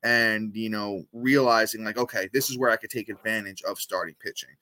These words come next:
But Matt, uh, any thoughts here on Manoah before, you know, we, uh, maybe I, I, there's even more starting pitching stuff I do wanna talk about, but, you know, we gotta mix in, uh, one of our great sponsors too.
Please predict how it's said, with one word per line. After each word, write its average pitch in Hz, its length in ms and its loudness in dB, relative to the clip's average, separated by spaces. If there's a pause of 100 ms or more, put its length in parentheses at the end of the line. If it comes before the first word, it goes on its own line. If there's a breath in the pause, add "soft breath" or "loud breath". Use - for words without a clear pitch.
(320 loud breath)
But 135 160 6
Matt, 135 240 6
uh, 127 220 4
any 165 240 6
thoughts 143 320 4
here 139 160 2
on 127 100 2
Manoah 120 420 2
before, 117 380 0
you 117 120 2
know, 113 140 0
we, 113 240 0
uh, 107 300 2 (340)
maybe 196 320 0
I, 170 100 6
I, 175 320 4
there's 196 200 4
even 202 180 2
more 147 180 2
starting 113 260 0
pitching 107 240 -8
stuff 107 180 -6
I 101 60 -2
do 110 220 -4
wanna 104 180 -4
talk 110 320 0
about, 95 280 -4
but, 98 180 -2
you 110 80 -4
know, 110 100 -2
we 117 140 2
gotta 117 280 6
mix 123 240 -4
in, 113 100 -4
uh, 107 120 0
one 113 160 0
of 110 60 -2
our 104 100 -2
great 104 240 -4
sponsors - 440 -6
too. 92 220 -12